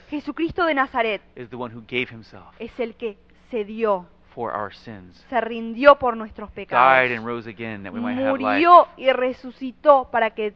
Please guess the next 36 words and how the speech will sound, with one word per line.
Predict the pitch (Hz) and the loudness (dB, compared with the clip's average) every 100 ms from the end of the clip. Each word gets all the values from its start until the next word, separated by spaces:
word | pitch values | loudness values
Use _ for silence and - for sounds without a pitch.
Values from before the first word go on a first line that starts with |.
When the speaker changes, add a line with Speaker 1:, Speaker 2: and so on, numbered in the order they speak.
| _ | _
Speaker 1:
tengamos | 220 220 226 226 | -10 -2 -2 -2
nosotros | 226 220 208 208 | -8 -10 -8 -12
vida. | 190 190 185 185 | -12 -10 -10 -10
Speaker 2:
He | 127 | -10
alone | 123 120 131 | -8 -6 -8
is | 110 | -12
the | 110 | -16
Savior. | 127 120 104 92 - | -12 -12 -12 -18 -16
Speaker 1:
Él | - 311 339 - | -4 -2 -2 -2
solamente | 370 370 370 392 370 - 233 220 | 4 4 4 -2 -8 -8 -10 -10
es | 226 | -10
el | 226 214 | -12 -8
Salvador. | 214 202 202 190 175 | -10 -6 -6 -6 -8
Speaker 2:
And | 170 | -8
he | 131 | -10
is | 113 | -10
the | |
one | 117 113 | -12 -12
we | 113 | -14
to | 104 | -12
look, | 110 - _ | -14 -14 _
are | 101 | -12
to | 101 | -12
look | 101 - | -14 -16
to. | 110 87 82 | -18 -18 -20
Speaker 1:
Y | 233 240 233 | -16 -2 4
a | 233 | 6
él | 262 330 269 - _ - | 6 2 -6 -12 _ -14
es | 214 214 | -12 -12
el | 214 | -16
que | 208 | -12
debemos | 208 202 202 | -10 -10 -12
mirar. | 208 196 185 175 180 | -14 -10 -8 -8 -4
Speaker 2:
Not | 117 | -4
a | 113 | 0
man, | 120 143 170 | 2 2 0